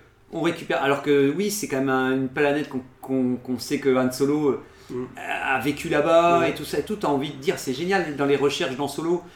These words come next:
Speaker 1: je me souviens
Speaker 2: Mm.
Speaker 1: qu'il y a des sortes d'aéroports, il y avait,
Speaker 2: Ouais.
Speaker 1: il y avait des plans incroyables de, de Corellia.
Speaker 2: Mm.
Speaker 1: Et ici,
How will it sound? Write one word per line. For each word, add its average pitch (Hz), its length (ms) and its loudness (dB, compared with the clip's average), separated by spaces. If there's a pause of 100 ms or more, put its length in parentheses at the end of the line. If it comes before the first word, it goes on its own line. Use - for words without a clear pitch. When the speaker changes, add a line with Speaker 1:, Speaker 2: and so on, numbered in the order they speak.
(160)
Speaker 1:
je 139 60 -6
me 135 60 -2
souviens 156 160 -2
Speaker 2:
Mm. - 20 -2
Speaker 1:
qu'il - 80 4
y 127 40 4
a - 40 -2
des 127 60 2
sortes 127 180 -4
d'aéroports, 143 800 4
il 135 60 6
y - 20 4
avait, 123 120 4
Speaker 2:
Ouais. 117 100 0 (260)
Speaker 1:
il - 40 -12
y 131 40 -4
avait 123 80 -4
des 135 100 -2
plans 175 220 -6 (100)
incroyables 165 960 2
de, 131 200 6
de 123 760 4
Corellia. 160 380 4
Speaker 2:
Mm. - 20 -4
Speaker 1:
Et 156 40 -2
ici, 220 380 -2